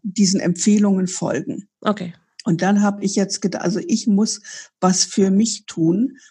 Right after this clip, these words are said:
Speaker 1: damit ich wirklich, ich sag mal, so das Rückgrat behalte und das
Speaker 2: Mhm.
Speaker 1: auch durchziehe.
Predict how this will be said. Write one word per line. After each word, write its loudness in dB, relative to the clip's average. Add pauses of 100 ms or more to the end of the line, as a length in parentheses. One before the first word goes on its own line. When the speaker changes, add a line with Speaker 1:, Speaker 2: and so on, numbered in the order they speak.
(760)
Speaker 1:
damit 4
ich -4
wirklich, 0
ich -6
sag -2
mal, -4
so 0
das -2
Rückgrat 0
behalte 0
und -4
das -2
Speaker 2:
Mhm. -8
Speaker 1:
auch -4 (100)
durchziehe. -4